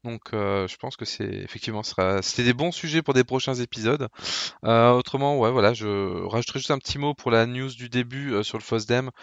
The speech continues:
J'essaierai de vous faire un article avec, euh, notamment, euh, des liens vers toutes les vidéos,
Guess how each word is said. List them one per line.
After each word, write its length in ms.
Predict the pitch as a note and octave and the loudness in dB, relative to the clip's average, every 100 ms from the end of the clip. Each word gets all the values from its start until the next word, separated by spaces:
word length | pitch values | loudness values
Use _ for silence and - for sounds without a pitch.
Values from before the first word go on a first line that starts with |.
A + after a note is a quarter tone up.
| - - _ | -18 -18 _
J'essaierai 340 | A2 G#2+ A#2+ | -8 0 2
de 60 | A#2 | 2
vous 80 | A2 | 2
faire 160 | A#2+ | 2
un 100 | G#2+ | 4
article 480 | G#2+ - - A#2+ - | 2 0 -2 -2 2
avec, 300 | G2+ G2+ - | 4 4 0
euh, 40 | G2 | -4
notamment, 600 | G2+ G#2 G2 G#2+ G#2+ G2+ | -2 -2 0 -2 -4 -2
euh, 40 | |
des 140 | G#2 | -2
liens 300 | G#2 A2+ A#2+ | -2 2 2
vers 180 | A2 G2+ | 2 -2
toutes 280 | - E3 - | -6 -16 -6
les 80 | B2+ | -6
vidéos, 460 | A#2+ A#2 A#2+ B2 | -4 0 0 0